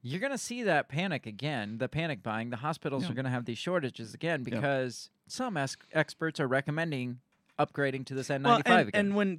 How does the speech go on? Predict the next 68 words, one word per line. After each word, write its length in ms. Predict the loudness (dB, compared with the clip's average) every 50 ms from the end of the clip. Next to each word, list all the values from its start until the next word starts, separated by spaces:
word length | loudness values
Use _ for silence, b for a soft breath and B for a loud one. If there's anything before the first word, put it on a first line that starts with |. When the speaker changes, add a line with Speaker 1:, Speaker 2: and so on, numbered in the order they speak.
| 2 4
Speaker 2:
Fauci 340 | 6 6 6 4 2 -2
came 200 | 0 0 2 4
out 160 | 4 4 2 2
and 100 | 2 2
said, 160 | 2 4 6
"Oh, 140 | 6 6 6
no, 180 | 6 6 6
you 140 | 6 4 4
don't 180 | 4 4 4 2
need 160 | 2 0 -2
to 60 | 0
do 160 | 2 2 4
that," 340 | 6 6 6 6 4 2 0 b b b b b b b b 2
and 140 | 6 8 8
then 100 | 8 8
he 60 | 6
came 200 | 4 4 4 6
out 80 | 6
and 100 | 4 4
said, 100 | 4 6
"Well, 200 | 8 10 10 10
I 160 | 10 10 10 8
said 380 | 6 4 4 4 4 4 6
that 260 | 8 8 8 8 6
because 500 | 4 0 2 4 6 6 6 6 6 4 4
I 100 | 4 4
knew 140 | 4 6 6
there'd 200 | 6 6 6 4
be 100 | 2 2
a 40 | 0
shortage 480 | 2 2 4 4 4 4 2 0 -2
if 100 | -2 -2
I 60 | -2 -2
said 220 | 0 0 -2 -2
they 120 | 0 -2
needed 340 | 0 -2 -2 -4 -4 -6 -10
'em." 200 | -10 -12 -12 -16 -18 b b b b b b
Speaker 1:
Yeah, 240 | 0 2 4 4 6
then 160 | 4 4 2
it, 140 | 0 -2 -2 -4
how, 380 | -4 -4 0 2 2 4 2 2 -2
how 240 | -6 -4 -2 -2 -2
does 180 | -2 -4 -6 -6
he 120 | -8 -8
expect 360 | -8 -8 -8 -6 -8 -6 -6
us 140 | -8 -10 -8
to 60 | -6 -4
take 140 | -4 -4
his 120 | -4 -6 -6
word 240 | -2 -2 0 2 2
on 140 | 0 0
anything 280 | 0 -2 -2 2 4 6
Speaker 2:
Well, 80 | 6 6
Speaker 1:
when 20 | 4
he 40 | 4
Speaker 2:
exactly. 240 | 4 6 6 6 6
Speaker 1:
comes 260 | 6 4 4 6 6
out 180 | 6 6 6 4
and 80 | 2
admits 460 | 0 2 2 2 2 2 2 0 0
that 140 | 0 2 4
I 80 | 4 4
was 100 | 2 2
full 220 | 2 2 2 2
of 80 | 2 0
shit? 200 | -2 0 4 6
Speaker 2:
Yeah, 200 | 8 8 8 6 0 _ 0
right. 240 | 4 6 6 6 4